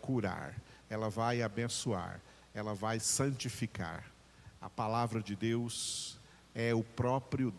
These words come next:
Deus, a própria essência de Deus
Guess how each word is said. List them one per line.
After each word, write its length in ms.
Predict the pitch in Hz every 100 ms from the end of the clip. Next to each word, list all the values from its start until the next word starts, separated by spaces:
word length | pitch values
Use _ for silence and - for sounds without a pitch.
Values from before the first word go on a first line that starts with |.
| 90
Deus, 880 | 120 120 120 123 107 - - - - - -
a 80 | 117
própria 640 | - - 127 127 127 127 -
essência 920 | 127 - - 123 120 117 - 139 123
de 160 | 101
Deus 720 | 92 104 104 107 101 - -